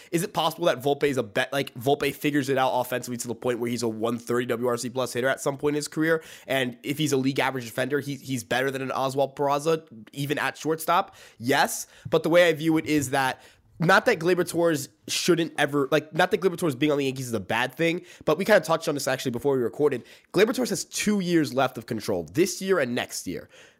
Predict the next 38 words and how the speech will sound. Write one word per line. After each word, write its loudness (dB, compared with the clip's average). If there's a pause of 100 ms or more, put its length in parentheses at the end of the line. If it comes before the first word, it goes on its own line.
(220)
If 4
the 0
Yankees 2
trade 0
Gleyber, 4
that's -2
one 0
thing. 0 (240)
Even 2
if 2
they 4
just -2 (240)
keep -2
Gleyber 2
those 4
two -6
years, 0 (540)
I 8
don't 8
think 2
they're 4
re-signing 2
him. -14 (240)
If 0
Peraza's 4
good 4
enough, 4
right, 4
and -2
if -4
Peraza's 2
a 2
three 2
and 2
a 2
half -2
win -2
player, 2